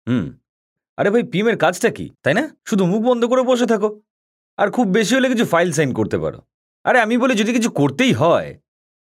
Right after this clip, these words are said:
তাহলে দুর্নীতি করো, কে বারণ করতে যাবে? হ্যাঁ? আরে ভাই, অনেক কাঠখড় পুড়িয়ে ক্ষমতায় এসে গরিব মানুষের জন্য ব্যাংক অ্যাকাউন্ট খুলে লাভটা কি হবে শুনি?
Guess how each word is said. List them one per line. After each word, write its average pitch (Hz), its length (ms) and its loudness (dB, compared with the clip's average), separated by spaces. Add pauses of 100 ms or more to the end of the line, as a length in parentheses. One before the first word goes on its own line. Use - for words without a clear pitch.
(300)
তাহলে 151 200 -2
দুর্নীতি 240 480 2
করো, 196 280 0 (560)
কে 254 100 2
বারণ 269 240 4
করতে 196 240 0
যাবে? 113 220 0 (540)
হ্যাঁ? 247 160 2 (840)
আরে 180 320 4
ভাই, 110 200 2 (580)
অনেক 139 360 2
কাঠখড় 135 480 0
পুড়িয়ে 123 300 0
ক্ষমতায় 113 460 0
এসে 151 220 0 (580)
গরিব 180 400 2
মানুষের 214 460 0
জন্য 220 180 0 (120)
ব্যাংক 190 260 2
অ্যাকাউন্ট 214 300 0
খুলে 220 160 0
লাভটা 196 360 2
কি 247 140 -4
হবে 262 180 2
শুনি? 269 220 0